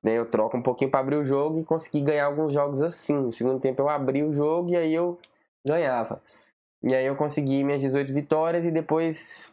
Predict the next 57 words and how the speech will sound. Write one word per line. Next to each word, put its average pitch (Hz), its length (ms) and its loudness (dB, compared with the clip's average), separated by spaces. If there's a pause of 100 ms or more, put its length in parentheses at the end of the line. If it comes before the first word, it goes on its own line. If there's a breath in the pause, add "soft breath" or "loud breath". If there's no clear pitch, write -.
nem 151 220 0
quis 185 180 -2
jogar 156 280 2
mais, 92 260 -2
mano. 64 300 -8
Porque 107 580 -2 (140)
tá 147 120 2
muito 175 220 0
chato 117 300 2
a - 20 2
Weekend 107 380 -2
League, 104 240 0
velho. 98 220 -6
Pra 104 140 -12
ser 110 160 -2
sincero, 107 360 -2
esse, 110 420 -4 (480 soft breath)
nesse 120 240 0
fifa 131 320 -2
aí, 117 240 0 (400 soft breath)
as - 140 0
primeiras 147 420 2
duas 147 220 0
que - 80 0
eu 139 40 2
fiz, 151 220 -2
pô, 151 220 -2
velho, 117 120 0
foi 123 120 0
muito 143 180 -2
legal. 120 220 2
Fiquei - 200 -2
ouro 139 140 0
um, 120 380 0
quase 127 220 -2
fiquei 127 180 0
elite. 120 680 0 (400 loud breath)
Aí 120 140 0
na 131 140 2
outra 135 180 0
eu 131 40 -4
fiquei 139 140 0
ouro 135 140 0
um 135 160 0
também, 127 320 2
na 120 100 2
outra 127 180 0
eu - 20 -4
fiquei - 160 0
ouro 135 100 2
dois, 127 220 0
que - 40 -4
eu 127 40 2
joguei 123 180 0
um 123 60 -2
pouquinho 127 260 -2
pior. 123 500 0